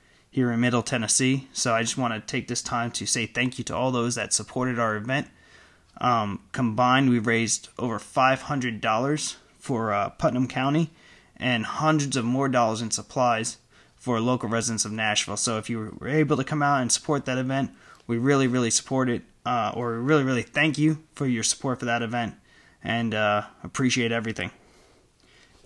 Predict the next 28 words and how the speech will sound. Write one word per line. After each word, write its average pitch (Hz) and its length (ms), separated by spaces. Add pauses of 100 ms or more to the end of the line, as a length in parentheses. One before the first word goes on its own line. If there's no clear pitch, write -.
Don't 160 180
forget, 156 300
guys, 151 280
to - 100
subscribe - 500
to 131 60
this 110 120
podcast, 135 720 (260)
leave 160 200
a 151 140
review, 135 300
and 135 120
follow 120 200
us 131 100
on 92 140
Facebook, 151 500
Instagram, 135 540
and - 100
Twitter. 170 360 (580)
If 135 140
you'd 135 100
like 151 160
to - 80
subscribe 147 500
to 120 80
our 107 80
weekly 151 340
emails, 165 540